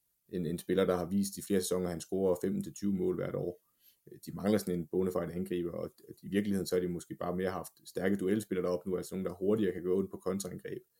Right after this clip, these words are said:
For Jared Bowen er jo heller ikke en decideret angriber, han er mere en kant. Så det er også et spørgsmål, når du kigger på truppen, jamen har de den her deciderede angriber? Antonio har også været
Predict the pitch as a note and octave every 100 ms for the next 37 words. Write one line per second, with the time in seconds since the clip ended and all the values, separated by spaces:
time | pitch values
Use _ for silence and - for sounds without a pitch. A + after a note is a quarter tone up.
0 | _ _ _ - F#2 D#2+ D#2 E2+ G2+ F2+
1 | F2 F2 F2+ E2+ - F2+ F2 F2 F2 F2+
2 | F2 F2+ F#2 E2+ - F2+ - _ _ _
3 | _ - D#2 F2 F2 G2 F#2 E2 F2 A2+
4 | A2+ F#2+ - G#2+ G#2+ F2 F2+ G2 A#2 G2
5 | F#2+ F#2 F2+ E2 F#2+ F#2 G2 G2 F#2 E2+
6 | F2 F#2+ G#2 F2+ F#2 - F#2 F2